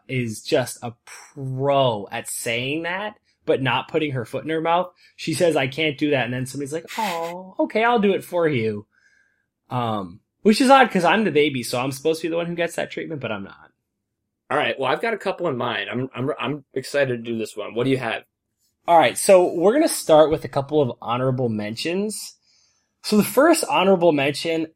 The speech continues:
Speaker 1: is really more of a dishonorable mention, because I gotta put my flag in the ground. I hated this school lunch. It probably had more to do with the quality of this, uh, rendition at my school, but I hated it.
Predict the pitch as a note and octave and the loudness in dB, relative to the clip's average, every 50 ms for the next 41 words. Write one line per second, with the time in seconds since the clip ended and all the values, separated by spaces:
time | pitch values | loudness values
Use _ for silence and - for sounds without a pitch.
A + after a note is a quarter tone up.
0 | _ - G3+ F#3 E3 G#3 C#4+ F4 F#4 E4 C4 A#3 G#3+ F3 D#3 C#3 B2+ C#3 D3 D3 | _ 2 2 2 4 4 4 6 6 8 10 10 8 8 6 2 2 2 0 0
1 | - - F3 D#3+ E3 F3+ F#3 F3+ F3+ F3 F#3 F3+ F3+ F#3 F#3 F#3 - G3+ G3 G3 | 2 4 4 4 6 6 4 4 2 0 0 2 2 2 2 0 0 0 0 2
2 | G3 F#3+ - - - C#3+ D3 C#3 E3 D#3 - - C#3+ E3 G#3 C4 C#4 A3+ E3 B2+ | 0 -2 -4 -6 -6 -6 -2 -2 -2 -2 0 0 0 2 4 6 6 6 6 4
3 | - _ _ _ _ _ _ _ - G3+ - C#3+ C#3 C3 - C#3 C3 C3 C3 B2+ | 0 _ _ _ _ _ _ _ -2 0 0 0 -4 -4 -2 0 2 2 2 0
4 | B2 A#2+ A2 A2+ A#2+ A#2 A#2 A2 - - G3 G3 C3 - - - - - - - | -2 -4 -4 -4 -4 -4 -4 -2 0 0 0 0 -2 -8 -16 -20 -20 -16 -6 -2
5 | E3+ E3+ E3 D3 C3+ A2 G2+ G2 A2 - _ _ _ _ _ - C#3+ C3 C3+ - | -2 0 0 0 -2 -2 -4 -8 -14 -20 _ _ _ _ _ -4 -4 -4 -4 -6
6 | - - B2+ B2 A#2 A2 G#2 G#2+ G#2+ G#2+ G#2+ G#2+ G#2+ - - - _ _ _ _ | -8 -6 -4 -4 -4 -4 -4 -6 -8 -8 -8 -10 -10 -12 -14 -16 _ _ _ _
7 | _ _ _ _ _ _ _ _ _ _ - D3+ D3 - A3 B3 B3+ C4+ A3+ A3 | _ _ _ _ _ _ _ _ _ _ -6 -6 -2 2 4 4 4 6 4 4
8 | G3+ E3+ D#3+ D#3 D#3+ D#3 C#3+ D3+ D#3 D3+ D3 D3+ C3+ - C#3 B2+ B2+ C3+ C#3+ C#3 | 4 4 4 4 4 4 4 4 2 2 2 -2 -4 0 0 2 2 2 0 -2
9 | C#3 C3+ C3 A#2+ A2+ A2 A2+ A#2+ A#2+ A#2 - - - B2 A2+ A2 G#2+ G#2 A#2+ B2 | -2 -4 -4 -4 -6 -6 -8 -8 -8 -8 -8 -6 -6 -4 -4 -4 -6 -4 -4 -4
10 | A#2+ A#2+ B2+ B2+ C3 - C3 A#2+ A#2 A#2+ B2+ D3+ D#3 - - G3+ G3+ G#3 D#3 C#3 | -4 -4 -6 -6 -6 -6 -6 -6 -6 -6 -6 -6 -6 -6 -6 -6 -6 -2 -2 0
11 | B2 A#2 A#2+ A2+ G#2 F2 F2 F#2 F2+ F#2+ F2 - - | 0 0 -2 -2 -6 -12 -16 -18 -16 -16 -16 -18 -18